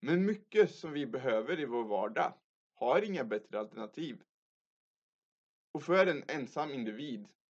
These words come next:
är det omöjligt att förändra ett helt system.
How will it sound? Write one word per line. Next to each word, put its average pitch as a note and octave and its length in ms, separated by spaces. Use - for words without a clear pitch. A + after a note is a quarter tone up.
är C3+ 100
det C#3 120
omöjligt C#3 640
att A2 360
förändra B2 500
ett G#2 120
helt A#2+ 220
system. B2 440